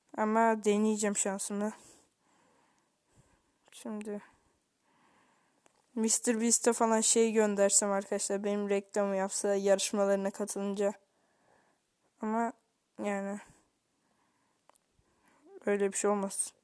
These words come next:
Dünyadaki herkes yani dünyada bir seksen bir milyon insan var. Çoğu YouTuber.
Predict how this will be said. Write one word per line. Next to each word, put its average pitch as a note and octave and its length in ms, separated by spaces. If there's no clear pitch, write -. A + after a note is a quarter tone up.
Dünyadaki G#3+ 580
herkes A3 580
yani F#3+ 180
dünyada A3 460
bir A3 60
seksen A3+ 600
bir A#3+ 140
milyon G#3+ 340
insan A3 300
var. F#3+ 120
Çoğu A3 320
YouTuber. G#3+ 500